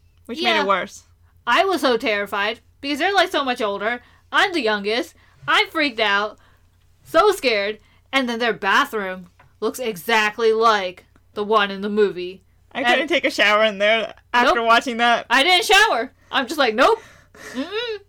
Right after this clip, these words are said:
Speaker 2: Go in there. Yep, I showered. Uh-huh. Get out."
Speaker 1: It was so scary.
Speaker 2: That was the worst. Oh my god. Nope. Mm-mm. Don't wanna talk about that.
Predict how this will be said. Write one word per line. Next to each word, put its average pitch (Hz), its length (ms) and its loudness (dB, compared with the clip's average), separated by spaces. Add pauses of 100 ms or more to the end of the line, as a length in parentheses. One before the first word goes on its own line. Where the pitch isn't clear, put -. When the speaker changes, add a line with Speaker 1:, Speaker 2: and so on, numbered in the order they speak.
(200)
Speaker 2:
Go 285 200 4
in 370 120 4
there. 320 220 4
Yep, 285 260 2
I 523 140 4
showered. 539 600 2 (600)
Uh-huh. 330 440 2 (240)
Get 226 180 0
out." 208 320 0
Speaker 1:
It 269 40 -12
was 277 140 -6
so 233 200 -4
scary. 190 560 -8 (380)
Speaker 2:
That 202 160 0
was 277 140 0
the 294 80 -6
worst. 202 360 -8 (300)
Oh 220 180 0
my 214 160 -2
god. 180 360 -8 (340)
Nope. 226 440 0 (420)
Mm-mm. 240 340 -14 (440)
Don't 240 120 2
wanna 277 120 2
talk 294 180 0
about 208 220 -6
that. 190 180 -14